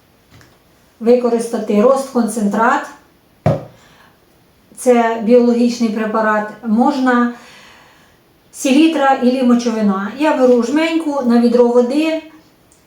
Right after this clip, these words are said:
розколотила, в лійку залила, помила, тут же змила простою водичкою. Якщо не змиєте, перець згорить. Це перше.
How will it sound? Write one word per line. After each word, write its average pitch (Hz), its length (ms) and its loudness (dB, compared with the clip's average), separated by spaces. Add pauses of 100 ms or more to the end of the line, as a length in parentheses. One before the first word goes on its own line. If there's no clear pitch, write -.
розколотила, 269 1120 0
в 226 100 -4
лійку 254 320 0
залила, 262 680 0 (240)
помила, 285 580 2
тут 285 160 -4
же 240 160 4
змила 247 520 2 (1120)
простою 240 460 2
водичкою. 202 560 -4 (180)
Якщо 247 400 2
не 226 100 2
змиєте, 302 600 0 (240)
перець 226 360 0
згорить. 214 420 -4 (1800)
Це 240 160 -2
перше. 214 440 -2